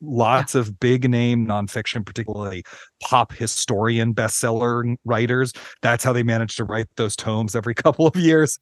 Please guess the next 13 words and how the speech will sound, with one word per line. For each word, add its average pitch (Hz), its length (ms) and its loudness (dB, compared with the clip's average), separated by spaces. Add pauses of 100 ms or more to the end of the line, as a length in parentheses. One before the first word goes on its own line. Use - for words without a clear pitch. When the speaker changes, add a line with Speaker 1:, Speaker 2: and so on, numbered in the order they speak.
(200)
Speaker 1:
But 156 200 6
everything 175 560 4
that 131 100 2
is 127 100 0
cited 117 340 0
in 107 80 -2
the 101 60 -2
book, 98 340 -6
I 95 180 -4
personally 80 460 -10
read. 69 260 -10 (280)
That 160 280 4
said, 110 520 0